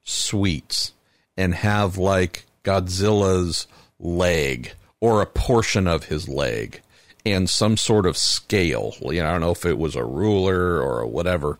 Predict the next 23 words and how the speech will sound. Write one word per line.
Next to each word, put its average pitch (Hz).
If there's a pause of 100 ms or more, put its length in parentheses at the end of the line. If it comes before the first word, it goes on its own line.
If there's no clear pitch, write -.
but 82 (520)
the 98
whole 127
premise 104
was, 85 (320)
this 104
is 101
how 98
big 90
Godzilla's 87
leg 67
is. 55 (720)
This 87
is 104
how 98
big 92 (160)
Godzilla's 87
tail 78
is. 64 (320)
His, 92
this, 98
his, 90
right? 92